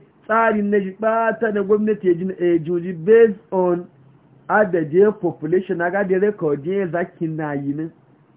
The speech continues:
Ya za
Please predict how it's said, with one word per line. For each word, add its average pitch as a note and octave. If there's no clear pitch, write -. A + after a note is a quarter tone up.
Ya F3+
za E3+